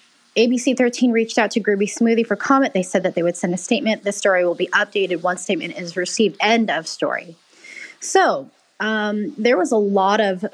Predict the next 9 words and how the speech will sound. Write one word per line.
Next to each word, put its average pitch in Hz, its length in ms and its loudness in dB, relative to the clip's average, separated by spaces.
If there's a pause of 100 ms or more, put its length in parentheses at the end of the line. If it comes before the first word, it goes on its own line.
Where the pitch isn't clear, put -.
(180)
very 220 400 2
questionable 208 720 0
language 190 580 2
of 180 100 -2
how 180 180 0
this 180 180 -2
story 185 300 0
was 175 220 -4
written. 208 440 2